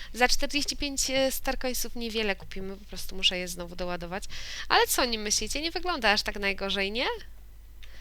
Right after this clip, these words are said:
No nie, nie wygląda. Ale jeszcze wiem, gdzie pojedziemy. O Jezus, ale on jest wolny. <laughs> Na farmę Steve'a. Chciałabym tylko sprawdzić, e,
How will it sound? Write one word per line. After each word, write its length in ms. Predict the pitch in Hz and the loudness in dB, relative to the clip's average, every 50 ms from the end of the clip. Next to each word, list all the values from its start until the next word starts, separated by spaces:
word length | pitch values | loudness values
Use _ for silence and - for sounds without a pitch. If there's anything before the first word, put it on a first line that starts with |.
| - - - - - - - - | -10 -10 -10 -12 -12 -8 -4 0
No 100 | 415 349 | 0 2
nie, 340 | 240 190 180 185 196 202 | 4 4 4 6 4 4
nie 100 | 202 196 | 2 0
wygląda. 640 | 180 185 175 175 175 175 180 185 180 170 165 165 175 214 226 - - - - - - - - - - - | -2 -4 -4 -2 -2 -2 -2 -2 -2 -2 -2 -2 -2 -6 -10 -12 -12 -12 -10 -10 -10 -8 -8 -6 2 6
Ale 180 | - 285 302 | 6 6 8
jeszcze 320 | 311 302 302 285 - 311 269 | 6 4 4 4 2 2 0
wiem, 200 | 277 285 277 269 | 0 -2 -2 -2
gdzie 120 | - 262 | -4 -2
pojedziemy. 580 | - 269 269 262 226 233 214 196 185 170 - - | 0 2 2 2 2 2 2 2 2 0 -2 -2
O 120 | 190 185 | -4 -4
Jezus, 300 | 185 185 180 185 - - | -4 -4 -6 -6 -6 -6
ale 160 | 202 196 196 | -6 -4 -4
on 100 | 202 208 | -4 -6
jest 240 | 220 226 220 208 214 | -6 -8 -8 -8 -10
wolny. 840 | 208 214 226 233 254 262 254 240 214 202 190 190 185 180 180 190 190 - - 320 - | -10 -10 -10 -8 -8 -6 -6 -6 -6 -8 -8 -6 -6 -6 -6 -6 -6 -8 -10 -10 -10
<laughs> 240 | - - - - - | -12 -14 -12 -6 -2
Na 120 | 277 277 | -2 0
farmę 360 | - - 277 277 285 277 285 | 4 4 4 4 4 4 4
Steve'a. 540 | 269 - - - 277 262 240 208 202 202 202 | 4 2 2 0 -2 -2 0 0 0 0 0
Chciałabym 520 | - - - - 247 247 247 233 247 240 | -2 -4 -2 0 0 0 0 -2 -4 -4
tylko 240 | - 247 226 - 240 | -4 -4 -4 -4 -4
sprawdzić, 680 | - - - 240 247 233 214 - 226 226 - - - - - | -4 -2 0 2 2 2 0 -2 -4 -2 -2 -2 -2 0 0
e, 420 | 226 214 208 208 208 208 208 | 2 2 4 4 4 2 2